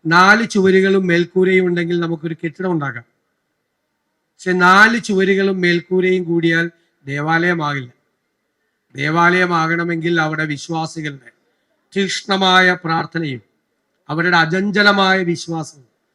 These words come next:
നിറഞ്ഞു നിൽക്കുമ്പോഴാണ് അത് ദേവാലയമായി, ചൈതന്യമുള്ള ദേവാലയമായി മാറുന്നത്. ഈ പിന്നോക്കം നിൽക്കുന്ന സാധാരണക്കാർ ജീവിക്കുന്ന ഒരു പ്രദേശത്തെ സാധാരണ മനുഷ്യരുടെ സങ്കടങ്ങളും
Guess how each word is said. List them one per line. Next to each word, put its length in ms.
നിറഞ്ഞു 400
നിൽക്കുമ്പോഴാണ് 720
അത് 100
ദേവാലയമായി, 840
ചൈതന്യമുള്ള 680
ദേവാലയമായി 680
മാറുന്നത്. 380
ഈ 20
പിന്നോക്കം 500
നിൽക്കുന്ന 360
സാധാരണക്കാർ 760
ജീവിക്കുന്ന 500
ഒരു 180
പ്രദേശത്തെ 560
സാധാരണ 560
മനുഷ്യരുടെ 480
സങ്കടങ്ങളും 640